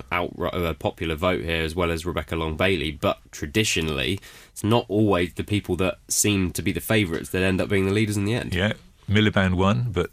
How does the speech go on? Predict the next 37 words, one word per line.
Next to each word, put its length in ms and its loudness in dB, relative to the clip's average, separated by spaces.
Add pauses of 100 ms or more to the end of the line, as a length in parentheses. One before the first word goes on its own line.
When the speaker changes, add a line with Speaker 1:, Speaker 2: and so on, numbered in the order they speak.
(100)
Speaker 2:
the 100 -2
wrong 180 2
Miliband 480 0
in 100 0
some 180 4
Speaker 1:
<laughs> 0 -
Speaker 2:
people's 240 2
eyes. 440 0 (160)
Uh, 220 0
he, 340 2 (460)
so 200 -4
Ed 300 0
Miliband 460 2
won 320 2
when 160 2
everyone 320 0
thought 260 -2
his 140 -4
brother 240 -2
David 380 0
Miliband 500 -2
was, 260 -8 (580)
uh, 260 -2
the, 180 -6 (720)
the, 160 -4
the 140 -4
one 280 -2
to, 440 -4
uh, 180 -6 (340)
to, 120 -6 (140)
to 140 -4
take 280 -4
on 120 -2
the 100 -4
role. 340 -2 (640)
Uh, 280 2
and 440 2